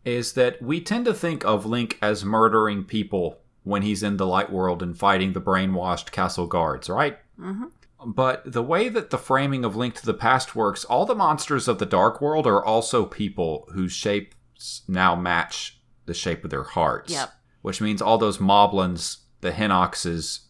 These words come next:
Speaker 1: everyone over there, every monster, that's a person.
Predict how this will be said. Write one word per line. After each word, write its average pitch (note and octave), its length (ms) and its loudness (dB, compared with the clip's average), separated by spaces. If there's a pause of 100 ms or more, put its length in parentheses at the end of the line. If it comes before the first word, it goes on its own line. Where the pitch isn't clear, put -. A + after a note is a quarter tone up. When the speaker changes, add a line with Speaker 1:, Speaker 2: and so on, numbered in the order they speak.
(260)
Speaker 1:
everyone A3+ 420 2
over G#3+ 240 4
there, A3 280 2
every G3 200 0
monster, F#3 540 2
that's D#3 240 2
a C#3 40 4
person. - 540 2